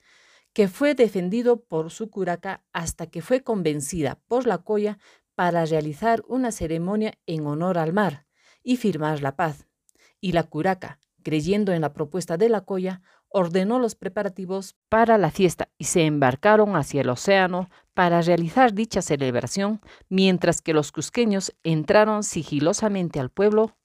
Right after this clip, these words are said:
para adueñarse del valle. Otra jerarquía de la mujer que ejerce el poder es la famosa capullana, que se encuentra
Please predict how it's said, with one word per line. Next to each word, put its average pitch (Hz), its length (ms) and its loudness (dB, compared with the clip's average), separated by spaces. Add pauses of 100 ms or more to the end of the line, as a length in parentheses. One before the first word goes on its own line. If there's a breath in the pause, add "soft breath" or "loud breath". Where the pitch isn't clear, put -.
para 139 240 -2
adueñarse 151 680 -2
del 131 240 -4
valle. 113 340 -4 (920)
Otra - 260 0
jerarquía 196 640 2
de 175 80 4
la 143 80 2
mujer 139 400 -2
que - 140 -8
ejerce 185 420 -4
el 202 100 -2
poder 151 400 0 (200)
es 196 280 -2
la 175 100 0
famosa 151 440 -2
capullana, 131 640 -2 (560 soft breath)
que 214 100 0
se 214 140 4
encuentra 190 540 0